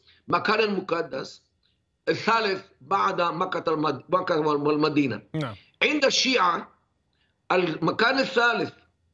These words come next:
Speaker 1: بعد مكة والمدينة هو مدينة النجف
Speaker 2: نجف، نعم.
Speaker 1: الأشرف
Speaker 2: نعم.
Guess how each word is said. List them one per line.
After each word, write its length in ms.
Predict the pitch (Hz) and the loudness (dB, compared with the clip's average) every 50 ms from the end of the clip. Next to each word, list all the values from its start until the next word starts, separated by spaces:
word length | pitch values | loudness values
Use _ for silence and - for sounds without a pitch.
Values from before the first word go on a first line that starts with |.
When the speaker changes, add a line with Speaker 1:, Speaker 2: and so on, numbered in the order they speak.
| _ _ _ _ _ _ | _ _ _ _ _ _
Speaker 1:
بعد 380 | 113 135 233 247 240 226 202 196 | -2 0 2 2 2 2 0 0
مكة 400 | 185 180 190 208 202 - 175 170 | 0 0 0 -2 -2 0 -2 0
والمدينة 680 | 165 160 156 151 156 151 151 220 247 254 262 262 269 269 - - _ _ _ _ _ - - | 2 2 0 0 -2 -2 -2 -2 0 2 2 2 2 0 -4 -12 _ _ _ _ _ 0 2
هو 360 | 196 226 220 226 - - - - _ _ - | 4 4 4 2 0 -4 -8 -16 _ _ -4
مدينة 380 | 139 165 160 160 214 220 214 214 190 | -2 -2 0 2 2 2 2 2 0
النجف 300 | 185 175 170 196 226 226 | 0 2 2 2 2 4
Speaker 2:
نجف، 380 | - 233 233 208 113 104 - | 4 4 4 4 2 -2 -2
نعم. 80 | 180 180 | -2 -2
Speaker 1:
الأشرف 540 | 135 123 226 226 - - - - 143 127 - _ _ _ - | 0 0 0 0 -2 -4 -6 -8 -12 -14 -14 _ _ _ -10
Speaker 2:
نعم. 200 | 139 139 117 101 | -8 -8 -8 -10